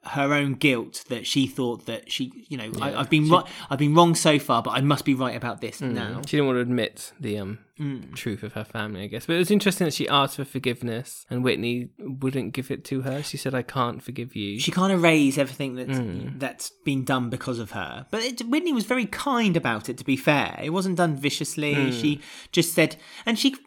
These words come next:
Speaker 1: almost kind of said that in time, this will, you know, time is a good healer, and this is an instance where I will forgive you, or I will at least <laughs> tolerate you.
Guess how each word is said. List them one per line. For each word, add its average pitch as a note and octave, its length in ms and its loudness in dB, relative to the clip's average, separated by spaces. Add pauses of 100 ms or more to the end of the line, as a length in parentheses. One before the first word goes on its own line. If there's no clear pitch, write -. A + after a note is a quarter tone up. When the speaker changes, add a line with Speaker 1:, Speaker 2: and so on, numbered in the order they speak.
Speaker 1:
almost - 720 0
kind G3 240 6
of E3 80 2
said C3+ 240 0
that C#3+ 100 -4
in F3 340 0
time, E3+ 920 -2
this F3+ 280 6
will, E3 280 8
you F3 100 0
know, C#3+ 140 0
time F#3+ 400 4
is E3 60 6
a E3 40 4
good D#3+ 180 6
healer, D#3 600 2
and D3 200 -4 (120)
this D#3+ 160 -2
is C#3+ 100 -2
an C#3+ 100 -2
instance D#3 460 -4
where D3 240 0
I D#3 160 0
will D#3 300 6
forgive D#3+ 460 2
you, B2+ 300 0
or C#3+ 180 4
I C#3+ 40 6
will D3+ 220 6
at D3 80 -2
least D3 380 0
<laughs> - 80 -2
tolerate E3 400 10
you. B2+ 340 2